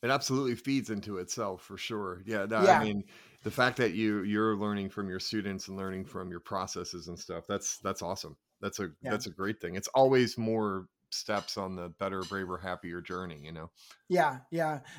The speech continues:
Speaker 2: I mean, take my online classes that we did. We started those during covid, and, um, 'cause there weren't any, you couldn't go to a class. <laughs> And, um, but what we did is we had,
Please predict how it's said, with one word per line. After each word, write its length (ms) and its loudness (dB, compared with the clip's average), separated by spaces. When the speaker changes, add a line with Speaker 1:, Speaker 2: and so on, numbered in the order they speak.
Speaker 2:
I 80 10
mean, 280 8
take 300 4
my 240 8
online 460 4
classes 500 -4
that 100 -4
we 100 -6
did. 340 -4
We 60 -4
started 340 0
those 260 2
during 280 0
covid, 640 0
and, 340 -4
um, 360 -4
'cause 240 -2
there 120 -2
weren't 300 -2
any, 320 -8
you 120 -10
couldn't 220 0
go 120 -4
to 60 -6
a 100 -10
class. 480 -10
<laughs> 120 8
And, 340 6
um, 260 10
but 140 10
what 180 12
we 120 8
did 220 10
is 180 6
we 100 2
had, 380 6